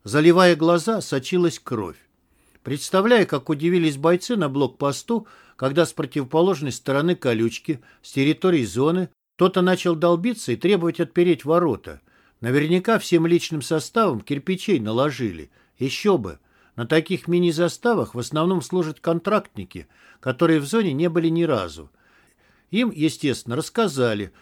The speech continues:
что внутри периметра рубежа смерть, мрак, злобные твари с когтями, клыками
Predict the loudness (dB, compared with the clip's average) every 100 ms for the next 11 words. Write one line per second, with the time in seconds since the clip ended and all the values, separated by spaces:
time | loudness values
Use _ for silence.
0 | _ -14 -4 0 0 0 -2 -2 0 0
1 | 0 -2 -4 -2 -2 -2 -4 -2 -2 -4
2 | _ -8 -2 0 0 -2 _ _ -6 0
3 | 2 2 -2 -16 _ _ -2 2 2 0
4 | -2 2 2 2 0 -6 -8 -2 0 2
5 | 0 -2 -4 -4 -2 0 0 -2